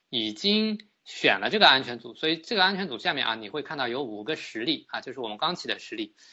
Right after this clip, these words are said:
那这个安全组是为了什么呢？它就是为了来，啊，控制，啊，控制你的这个，啊，这个组下所有机器它的网络的连通性的。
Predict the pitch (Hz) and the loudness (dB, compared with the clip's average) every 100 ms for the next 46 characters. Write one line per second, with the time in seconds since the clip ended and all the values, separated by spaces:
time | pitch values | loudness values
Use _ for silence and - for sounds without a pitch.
0 | - - 247 262 214 262 269 247 - 107 | -12 0 4 8 8 6 2 0 -2 -6
1 | - 170 220 196 147 120 - 110 104 139 | -4 -2 2 2 2 -2 -8 -8 -6 -4
2 | 131 - 160 208 165 147 196 220 139 110 | -4 -2 0 0 -2 -2 0 2 4 2
3 | 104 101 123 _ _ _ _ - 110 98 | 2 2 2 _ _ _ _ -6 -4 -4
4 | - - 254 175 113 107 202 135 - _ | -8 0 0 2 -2 -4 0 0 -2 _
5 | _ - - _ - 120 104 - 233 185 | _ -20 -20 _ -2 2 2 0 0 0
6 | 139 - 139 117 110 98 95 113 107 104 | 0 -2 -2 0 0 -2 2 4 4 2
7 | 139 113 107 - 113 101 98 - - _ | 2 2 0 -4 0 0 0 -10 -20 _
8 | - 110 104 104 208 143 127 - 107 104 | -6 -4 -4 2 4 4 2 0 -6 4
9 | 170 131 - 127 185 107 - - 190 190 | 6 6 2 2 2 0 -4 -8 -10 -4
10 | 214 - 151 139 120 101 92 135 165 113 | -4 -2 -2 0 0 -2 -2 -2 2 0
11 | 104 104 110 131 - 104 | 0 -6 -6 -12 -12 -14